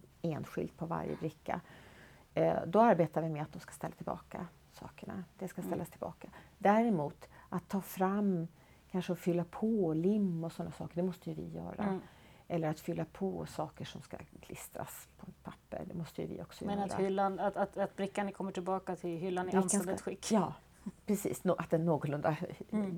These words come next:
Speaker 1: bra skick ställs tillbaka. Sen, eh, har vi, eh, inte så att de tvättar penslarna ännu.
Speaker 2: Nej.
Speaker 1: Eh, men jag tror att när barnen börjar närma sig lite, går över två år och uppåt,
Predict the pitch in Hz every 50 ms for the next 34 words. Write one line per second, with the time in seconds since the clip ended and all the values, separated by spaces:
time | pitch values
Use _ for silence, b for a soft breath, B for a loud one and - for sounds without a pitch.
0 | - - 170 170 156 - 151 - 127 - - - - - - - 143 147 - -
1 | - - - - - - - - 180 B B B B B B B B B B B
2 | B B - - 208 196 196 196 196 196 185 - - 185 175 175 175 170 170 -
3 | - - - - - - - - - - 175 196 185 175 175 160 156 156 156 160
4 | - - - - - - - - - - - - - - - - - 165 156 -
5 | - - 202 196 180 151 147 - - - - - 196 180 - - - - - -
6 | - - - - 151 - - - - 160 156 151 143 - - 160 165 165 156 -
7 | - - - 165 175 202 196 202 202 220 214 214 226 233 233 - - - 170 175
8 | 170 170 175 180 185 180 180 190 190 202 208 202 - - 190 226 262 269 220 190
9 | 190 - 180 170 170 165 165 165 165 165 165 165 170 - - - - - - -
10 | 170 170 165 165 165 170 - - - - 175 170 165 165 165 180 202 - - -
11 | 240 226 220 202 190 185 185 180 - - - 170 - 170 180 196 226 - - -
12 | - - - 151 165 - - - - - 180 - 170 - - - 170 -